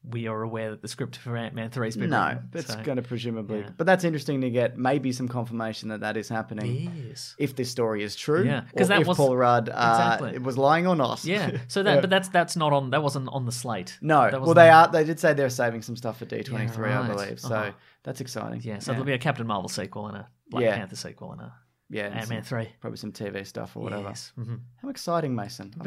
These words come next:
Speaker 1: Very
Speaker 2: one more
Speaker 1: exci-
Speaker 2: tweet, if you do not mind.
Speaker 1: Please, please,
Speaker 2: From
Speaker 1: please.
Speaker 2: William Howe, he says, hashtag Weekly Planet Pod, would you be interested in seeing a D C film set in universe but a long ago,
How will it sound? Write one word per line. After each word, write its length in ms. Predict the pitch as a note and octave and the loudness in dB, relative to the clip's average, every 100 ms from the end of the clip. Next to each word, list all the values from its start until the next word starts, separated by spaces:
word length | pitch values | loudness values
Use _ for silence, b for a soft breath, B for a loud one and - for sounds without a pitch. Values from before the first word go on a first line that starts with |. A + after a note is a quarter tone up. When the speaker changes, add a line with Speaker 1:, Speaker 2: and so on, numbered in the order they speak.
| G3 | -4
Speaker 1:
Very 100 | G#2 | 0
Speaker 2:
one 120 | D3+ | 2
more 100 | C#3+ | 2
Speaker 1:
exci- 80 | - | 0
Speaker 2:
tweet, 240 | D#3+ B2 | -2 -2
if 100 | A#2 | -2
you 60 | B2 | -6
do 140 | A#2+ B2+ | -4 -4
not 160 | A#2 | -2
mind. 320 | A2+ G#2+ G#2 - | -2 -2 -4 -2
Speaker 1:
Please, 340 | D3+ D#3 - - | 0 0 -2 -6
please, 140 | A#2+ | -2
Speaker 2:
From 100 | C#3+ | 0
Speaker 1:
please. 60 | C3+ | 2
Speaker 2:
William 260 | C#3 C3+ B2 | 2 4 0
Howe, 280 | A2+ B2+ B2+ | 0 0 0
he 100 | A#2 | -2
says, 400 | - A#2+ A2+ A2 | -4 -2 -2 -2
hashtag 360 | C#3 B2+ B2+ | -4 -2 -2
Weekly 200 | A#2+ A#2+ | -2 -4
Planet 320 | A2+ B2 B2 A#2+ | -4 -4 -4 -4
Pod, 240 | A2+ A#2+ | -6 -2
would 140 | A#3+ | -4
you 60 | C4+ | -2
be 140 | A#3+ | -2
interested 260 | F#3 F3+ C#3+ | -2 -2 -6
in 40 | C3+ | -6
seeing 240 | D3+ B2+ | -2 -2
a 40 | |
D 200 | A#2+ C3+ | -2 -4
C 200 | C3+ D3+ | -4 -6
film 260 | B2+ B2 A#2 | -4 -6 -6
set 300 | A2+ B2 A#2+ | -6 -8 -6
in 160 | B2 A2+ | -4 -4
universe 560 | A#2+ B2 A2 G#2+ A2 | -2 -2 -2 -4 -6
but 160 | - A2 | -6 -6
a 60 | A2 | -4
long 260 | A#2+ A#2 | -4 -4
ago, 380 | G#2 A2+ A2 G2+ | -4 0 0 -2